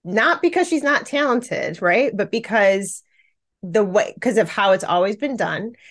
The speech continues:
and because of who is in position of power. And so because of that, he was actually leaning toward another candidate who was male, who was older, who he thought would be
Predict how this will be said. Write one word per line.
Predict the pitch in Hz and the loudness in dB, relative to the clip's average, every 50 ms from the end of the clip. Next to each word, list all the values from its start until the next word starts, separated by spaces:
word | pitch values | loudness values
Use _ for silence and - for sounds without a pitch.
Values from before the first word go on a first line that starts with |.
| - - _ _ - | -20 -20 _ _ -6
and | 180 185 | -6 -4
because | 160 226 - - 233 202 190 | -4 -4 -2 0 0 0 0
of | 202 170 | -2 -6
who | - - - - 262 247 247 240 247 247 240 - _ _ _ _ _ _ _ _ - | -8 -10 -4 0 2 4 4 4 2 0 -2 -8 _ _ _ _ _ _ _ _ 0
is | 220 226 247 233 202 226 | 2 4 4 4 2 0
in | 202 202 | -2 -2
position | 202 226 202 165 160 160 - 165 196 196 - - | -2 -4 -4 -4 -4 -4 -4 -6 -6 -6 -6 -4
of | 220 220 - | -4 -4 -4
power. | - - 330 285 196 - - - - - - - - - - | -4 -2 0 0 0 0 -2 -4 -8 -12 -14 -20 -20 -14 -6
And | - 220 226 226 | -2 -2 0 2
so | - 247 220 214 202 - - - | 4 4 4 4 4 2 -2 -4
because | 254 233 - - 285 330 359 330 | -6 -6 -2 0 0 2 2 2
of | 247 185 | 2 2
that, | 180 165 - - - | 2 2 2 0 -2
he | - - 240 | -4 -4 -2
was | 220 214 190 | -2 -2 0
actually | - - 214 262 - - 285 247 202 196 185 180 170 | 0 -2 -2 -2 -4 -2 -2 0 0 0 0 0 -2
leaning | 160 175 185 214 240 240 226 196 | -2 -2 0 2 2 2 2 0
toward | - - - 190 185 170 160 | -2 -2 0 2 2 2 2
another | - - 175 175 180 185 160 160 | -2 -4 -4 -4 -4 -4 -4 -6
candidate | - - - 330 294 190 151 139 131 - - - _ - 208 | -4 -2 0 2 2 2 2 0 -2 -2 -4 -8 _ -14 -8
who | - 220 196 | -6 -4 -2
was | 175 180 185 175 170 165 - - - _ - _ _ _ _ _ - | 0 0 0 -2 -2 -4 -8 -16 -20 _ -20 _ _ _ _ _ -4
male, | 196 202 190 175 175 180 196 220 233 240 _ | 0 2 4 4 4 2 2 0 -2 -6 _
who | - 196 185 | -4 -4 -2
was | 170 165 165 - | -4 -4 -6 -4
older, | - 196 185 196 208 208 220 247 262 262 - _ _ - - _ - | -2 -2 0 0 2 2 2 0 -2 -6 -10 _ _ -20 -20 _ -10
who | - - 247 220 214 - - - - | -4 -2 0 0 0 -2 -6 -10 -8
he | - 226 | -8 -6
thought | 220 220 226 196 196 190 - | -4 0 2 2 4 4 2
would | 190 202 190 175 | 2 0 0 0
be | 160 202 190 190 185 185 175 175 170 | -4 -4 -4 -4 -4 -2 -2 -2 -4